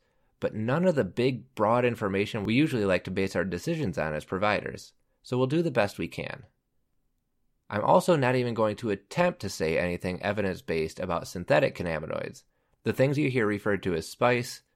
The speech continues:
fake weed, K two, and other names that are gonna make me sound really weird and out of my depth. There are tons of different formulations with different effects, and weirdly enough, they don't go through the usual F D A testing protocol before people start using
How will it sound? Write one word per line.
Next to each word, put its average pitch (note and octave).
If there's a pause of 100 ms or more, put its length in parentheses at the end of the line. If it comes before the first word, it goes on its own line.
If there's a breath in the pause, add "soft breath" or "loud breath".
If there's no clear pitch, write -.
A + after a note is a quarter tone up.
(140)
fake C3+
weed, A2 (120)
K C3+
two, G2+
and F#2+
other C3+
names F#2
that F#2
are F#2
gonna G2
make F#2+
me F#2+
sound F#2
really B2+
weird G#2+
and E2+
out F#2
of F#2
my E2+
depth. - (880)
There G#2+
are G2+
tons D#3+
of C#3
different C3
formulations G#2
with F2+
different G2
effects, C3 (300)
and C3+
weirdly E3+
enough, D#3+
they C#3+
don't E3+
go F3
through E3
the D3+
usual D3
F C#3
D D3
A C#3
testing C3+
protocol E2+
before F#2
people G2+
start F2+
using F#2+